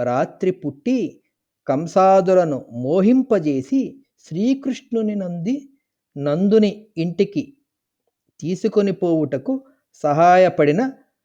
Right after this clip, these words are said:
జగన్మాత. ఆమెయే యోగమాయ. కాళరాత్రాం బ్రహ్మ సంస్తుతాం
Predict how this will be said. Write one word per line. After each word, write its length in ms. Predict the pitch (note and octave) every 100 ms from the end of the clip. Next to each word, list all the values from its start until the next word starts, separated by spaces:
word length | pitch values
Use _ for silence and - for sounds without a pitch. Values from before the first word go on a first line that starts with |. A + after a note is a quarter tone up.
| _ _ _ _ -
జగన్మాత. 840 | B2 C#3 D#3+ D#3 D3 C3 - G2+ _ _ _ _ _ _ -
ఆమెయే 800 | A2+ C#3 E3+ F3+ F3+ B2 - _ _ _ _
యోగమాయ. 720 | A2 G#2+ A#2+ C#3 D3 C3 A#2 G#2 _ _ _ _ _ _ _ _ _ _ _ _ _ _ _ _ _ _ _ _ _ _ _ _ _ _ _ _ _ _ _ _ _ _ _ _ _ -
కాళరాత్రాం 1200 | C#3+ D#3 F3+ D#3+ D3 D3+ - D#3+ D#3+ D#3 D#3 - _ _ _ _ _ -
బ్రహ్మ 360 | C3+ D#3+ F3+
సంస్తుతాం 1120 | F#3 C#3+ C#3 D#3+ _ D#3+ D#3 D#3 D#3 D#3 -